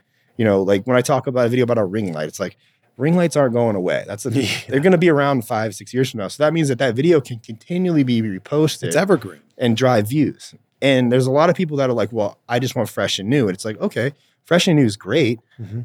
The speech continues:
Speaker 1: until you get busy." And then you're faced with the decision, "Do I not post?" Or, well, TikTok,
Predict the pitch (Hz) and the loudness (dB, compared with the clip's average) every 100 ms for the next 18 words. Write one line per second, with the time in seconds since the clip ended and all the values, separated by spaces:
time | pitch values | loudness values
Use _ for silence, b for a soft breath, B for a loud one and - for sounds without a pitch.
0 | - 120 104 123 107 - 120 117 82 107 | -10 -8 -2 0 0 -2 -2 -2 -6 -14
1 | _ _ _ _ _ _ _ _ _ 113 | _ _ _ _ _ _ _ _ _ 0
2 | 127 139 131 135 127 120 107 117 113 107 | 2 4 2 0 -2 -4 -8 -6 -6 -2
3 | 101 104 92 - 156 247 - 123 107 92 | 0 0 -2 -2 0 0 -2 0 0 -2
4 | _ 107 92 - 175 - 185 160 | _ -10 -10 -6 -6 -2 -2 -4